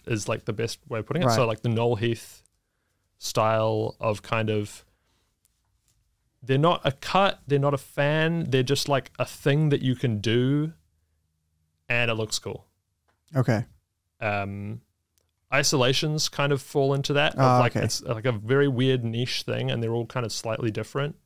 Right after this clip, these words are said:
Speaker 2: I feel like
Speaker 1: Um,
Speaker 2: isolations, the first time I saw them properly was, like, Zach Mueller.
Speaker 1: They honestly,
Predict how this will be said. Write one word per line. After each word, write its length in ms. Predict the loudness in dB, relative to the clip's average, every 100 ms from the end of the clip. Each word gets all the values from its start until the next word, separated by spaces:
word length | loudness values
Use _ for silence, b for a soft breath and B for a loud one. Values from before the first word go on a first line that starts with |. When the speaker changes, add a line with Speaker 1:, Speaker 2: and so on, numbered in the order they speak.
| _ _ _ _ _
Speaker 2:
I 60 | -2
feel 140 | 4
like 100 | 4
Speaker 1:
Um, 60 | 4
Speaker 2:
isolations, 600 | 4 4 4 4 4 4
the 60 | 4
first 260 | 4 4
time 160 | 4 4
I 80 | 4
saw 280 | 2 2 2
them 320 | 2 2 -2 -8
properly 420 | -2 -2 0 -2 0
was, 220 | 0 0
like, 200 | -2 0
Zach 240 | -2 0
Mueller. 400 | 0 2 2 0 -4 _ _ _ _ _ _ b b -2
Speaker 1:
They 140 | 0 2
honestly, 480 | 2 4 2 2